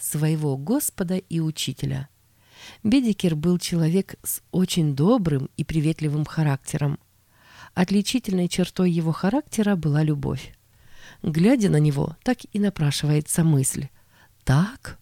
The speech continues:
должен был выглядеть в своей старости апостол Иоанн».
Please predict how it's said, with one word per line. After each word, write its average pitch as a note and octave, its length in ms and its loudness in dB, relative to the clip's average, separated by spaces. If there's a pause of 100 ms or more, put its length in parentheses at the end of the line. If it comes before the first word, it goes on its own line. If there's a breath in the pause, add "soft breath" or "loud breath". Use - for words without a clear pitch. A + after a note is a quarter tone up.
должен C#3+ 800 2
был C#3 220 2
выглядеть D3 840 0 (100)
в - 80 -12
своей D3+ 420 2
старости G#3+ 840 0 (280 loud breath)
апостол E3 1000 -2
Иоанн». C#3 640 2